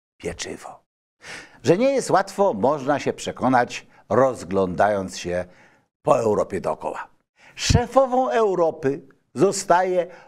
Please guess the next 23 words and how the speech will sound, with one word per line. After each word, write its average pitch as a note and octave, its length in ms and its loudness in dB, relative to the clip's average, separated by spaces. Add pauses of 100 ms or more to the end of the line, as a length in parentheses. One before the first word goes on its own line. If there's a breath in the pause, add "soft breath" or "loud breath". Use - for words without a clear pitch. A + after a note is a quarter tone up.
(100)
ponownie D#3 720 4
chuda B2+ 460 2
Ursula, G#2 760 -4 (220 soft breath)
której B2 380 0
ja G3 200 2
osobiście C3+ 600 -2 (340 loud breath)
nie B2+ 200 2
powierzyłbym B2+ 720 2
nawet A#2 380 0
kierowania G2+ 540 0 (180 loud breath)
budki A#2 360 -4
z - 60 -12
hot E2 220 -4
dogami, E2 380 -4 (640 loud breath)
e, A#2+ 340 2
przy - 160 -6
Parlamencie D#2+ 520 -2
Europejskim. - 560 -10 (100)
A C#3 180 8
szefem G#3+ 720 2
nato D3+ 520 -2 (500)
pan G#3 460 2
Rutte. F3+ 640 0